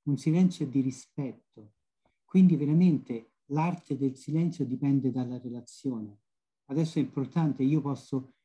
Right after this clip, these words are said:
se sono troppo veloce, non do il tempo, per esempio, una, do, faccio una domanda e cerco, ne faccio un'altra, non ho il tempo di rispondere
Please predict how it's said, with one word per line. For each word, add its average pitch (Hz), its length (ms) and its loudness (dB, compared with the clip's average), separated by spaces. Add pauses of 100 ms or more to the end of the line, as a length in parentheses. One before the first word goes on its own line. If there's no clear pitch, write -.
se - 240 -4
sono 190 420 2
troppo 160 400 -4
veloce, 139 560 -2
non 131 220 0
do 160 120 2
il 147 200 -2
tempo, 160 640 -4 (340)
per - 140 -6
esempio, 131 680 -2 (200)
una, 151 300 2
do, 165 540 0
faccio 160 360 -4
una 143 80 2
domanda 120 640 -6 (240)
e 165 140 -4
cerco, 180 360 0
ne 147 220 0
faccio 160 400 -4
un'altra, 123 400 -4
non 147 120 2
ho - 20 2
il 147 100 -4
tempo 139 320 -2
di 131 180 -2
rispondere 123 840 -10